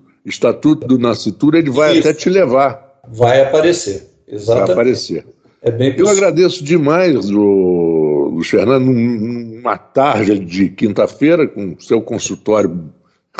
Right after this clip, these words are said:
Speaker 1: provavelmente cheio de, de pacientes, você tomar esse tempo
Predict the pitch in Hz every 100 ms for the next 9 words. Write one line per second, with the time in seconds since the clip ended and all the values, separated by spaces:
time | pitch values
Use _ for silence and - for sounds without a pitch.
0 | - - 117 101 110 101 113 - - 120
1 | 123 98 90 - - _ 95 113 107 -
2 | 107 131 147 - - 123 117 131 - -
3 | _ 127 113 117 - 110 123 131 135 -